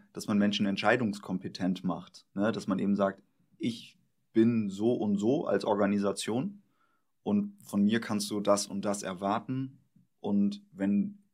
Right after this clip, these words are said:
das eben zu dir passt, zu deinem, naja, zu deinem Wertekonstrukt passt, da sind wir dann beim Thema Purpose, das ist ja auch ein viel diskutiertes, aber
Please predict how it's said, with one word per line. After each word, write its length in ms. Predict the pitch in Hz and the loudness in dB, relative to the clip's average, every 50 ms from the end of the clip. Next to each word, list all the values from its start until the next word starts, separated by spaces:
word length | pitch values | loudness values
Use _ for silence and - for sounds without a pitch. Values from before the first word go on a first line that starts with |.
| _ _ _ | _ _ _
das 240 | - - 98 98 - | -2 -2 -2 -2 -2
eben 220 | - - 98 101 98 | -4 -4 -4 -4 -6
zu 160 | - - 101 | -6 -10 -12
dir 380 | 90 - _ - 104 107 101 | -12 -14 _ -4 0 0 0
passt, 340 | 101 - - 117 123 - - | 0 0 -4 -6 -6 -6 -10
zu 100 | - - | -12 -10
deinem, 440 | 95 95 104 101 101 107 104 101 104 - - _ _ _ | -4 0 2 2 2 2 0 -4 -8 -14 -20 _ _ _
naja, 260 | - 98 101 101 98 | 2 6 6 6 6
zu 80 | 101 - | 4 2
deinem 240 | 101 98 95 95 92 | 2 2 2 2 4
Wertekonstrukt 680 | 110 - - - 123 - - 117 113 117 - 117 113 - | 4 4 4 4 0 -2 -2 -2 -2 -2 -2 -4 -2 0
passt, 200 | 123 120 120 - | 0 0 0 0
da 80 | 104 | -2
sind 160 | 98 107 107 107 | -2 0 2 2
wir 80 | 104 | 2
dann 160 | 98 101 101 | 2 2 4
beim 160 | 101 98 98 95 | 4 2 2 0
Thema 280 | - 101 98 95 98 | -2 -2 -2 0 -2
Purpose, 440 | 98 - 104 113 117 - 123 117 - | 0 4 4 4 4 4 0 -4 -2
das 240 | - 107 95 - - | 0 0 0 -2 -4
ist 120 | 92 - | -8 -6
ja 100 | 98 95 | -2 0
auch 300 | 95 101 107 104 - _ _ _ - - | 0 0 0 -2 -6 _ _ _ -14 -10
ein 120 | 101 98 | -10 -10
viel 260 | 101 - 107 110 110 | -6 -4 -2 -2 -2
diskutiertes, 680 | 107 98 - - 98 - - 117 120 117 - 117 113 - | -2 -4 -8 -10 -12 -6 -2 -2 -2 -2 -2 -6 -6 -4
aber 260 | - 98 101 98 | -2 0 0 0